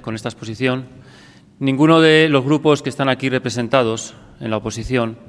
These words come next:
nos van a dar lecciones a este equipo de gobierno de ayuda a los más necesitados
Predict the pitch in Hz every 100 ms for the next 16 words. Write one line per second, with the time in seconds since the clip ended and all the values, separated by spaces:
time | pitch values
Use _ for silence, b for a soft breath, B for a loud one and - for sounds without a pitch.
0 | B B B B 123 117 135 135 131 123
1 | 127 131 131 123 120 135 127 117 113 117
2 | 123 120 127 127 - B B B B 123
3 | 117 135 139 147 135 123 151 147 147 135
4 | 127 117 135 139 135 127 120 135 131 131
5 | -